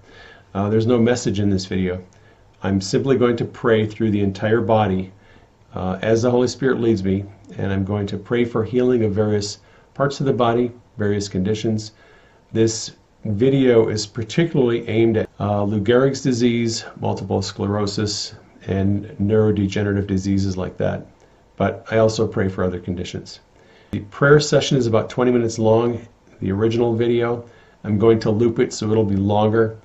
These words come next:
And I would encourage you to listen to the video. Uh, all you have to do is receive God's healing. You don't have to put any effort into this. Uh, you can just lay in your bed and relax and listen to me as I pray over your body.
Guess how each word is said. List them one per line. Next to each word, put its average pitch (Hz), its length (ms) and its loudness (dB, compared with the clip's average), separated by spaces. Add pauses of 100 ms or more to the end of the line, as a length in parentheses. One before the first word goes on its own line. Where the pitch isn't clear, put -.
(540)
And 107 580 0 (360)
I 165 80 -2
would 262 120 0
encourage 160 420 2
you 104 300 0 (140)
to 113 100 -4
listen 147 380 2
to 170 80 -2
the 135 100 0
video. 104 560 2 (680)
Uh, 92 160 -6
all 127 160 4
you 151 80 8
have 175 100 4
to 185 100 4
do 123 280 6
is 113 260 -2
receive 117 720 0
God's 135 300 -4
healing. 110 420 -2 (100)
You 98 140 -4
don't 110 160 -2
have 113 160 -4
to 123 100 -4
put 110 260 -4
any 117 200 0
effort 143 320 -2
into 107 220 -4
this. 104 360 -4 (800)
Uh, 101 40 0
you 110 120 2
can 117 140 -2
just 117 180 -2
lay 110 180 6
in 123 80 6
your 120 120 4
bed 110 440 4
and 110 140 -2
relax 107 540 0
and 104 260 -2
listen 120 300 0
to 127 160 -2
me 113 200 6
as 104 260 -2
I 104 180 -2
pray 104 340 -2
over 113 180 2
your 123 120 2
body. 104 400 -2